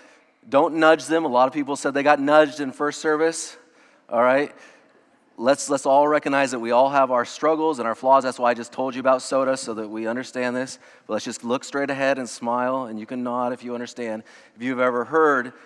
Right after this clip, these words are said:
these, uh, statements before. But have you heard statements like this from maybe out of your own mouth, but maybe from someone else?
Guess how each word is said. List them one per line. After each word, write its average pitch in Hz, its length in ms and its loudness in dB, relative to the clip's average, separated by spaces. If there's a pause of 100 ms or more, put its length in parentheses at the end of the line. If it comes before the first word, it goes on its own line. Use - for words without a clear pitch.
(180)
these, 131 420 -2
uh, 120 180 4
statements 135 640 -2
before. 120 640 -6 (880)
But 151 100 4
have 170 100 2
you 190 100 0
heard 226 180 6
statements 196 320 -2
like 170 140 6
this 180 180 0
from 143 240 0
maybe 156 220 2
out 156 80 6
of 151 40 -4
your 143 140 0
own 139 140 2
mouth, 139 240 -2
but 120 160 -4
maybe 123 240 -6
from 117 180 -14
someone 120 300 -6
else? 120 340 -6